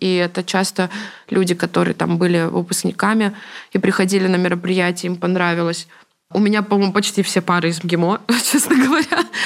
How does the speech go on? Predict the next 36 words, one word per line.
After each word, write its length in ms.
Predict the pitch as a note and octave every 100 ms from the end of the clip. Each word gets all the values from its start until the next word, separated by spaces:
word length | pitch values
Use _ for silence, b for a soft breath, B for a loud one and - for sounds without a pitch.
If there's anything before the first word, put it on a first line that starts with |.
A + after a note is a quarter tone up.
| B B -
Ещё 480 | B3 - B3 A#3+ G#3
забавен 520 | G#3+ G#3+ A3 A3+ G#3
факт, 420 | F3+ G#3 A#3+ - -
кстати, 500 | - G3 G3 - F#3
что 180 | - F#3
я 200 | F3+ F3+
когда 320 | F3+ F#3 F3+
училась... 400 | F3+ - G3 F3+ -
Уже, 220 | G3 G3+
нет, 360 | - G3 E3+ E3
я 140 | - F#3
закончила 560 | F#3 G3+ F#3+ - F3
учиться 380 | E3 - F3 -
в 40 | F3
мгимо 300 | F#3 G3 F3
и 40 |
там 160 | F3 F#3
работала 460 | F#3 C#4+ - A#3+
какое-то 380 | G3+ - F3+ F3+
время. 340 | F#3 F3+ F3 F3 B B -
Мы 120 | G#3
с 60 |
подружкой, 680 | G#3 F#3+ G3 G#3+ - G3+ F3+ -
м, 280 | G2 F3+ F3+
занимались 460 | F#3+ G3 G3+ F#3+
проектом 400 | G3 A3 - A#3
«Инстаньюз 440 | G3 - F#3 F#3 F#3+
мгимо». 420 | F#3 F#3 E3+ E3
Может 260 | F3+ F3+
быть, 120 | F3 -
ты 60 | F3
о 20 |
нём 120 | F3
слышала. 440 | - B3+ - G3 F#3+
Он 80 |
стал... 300 | F#3 F#3 F3+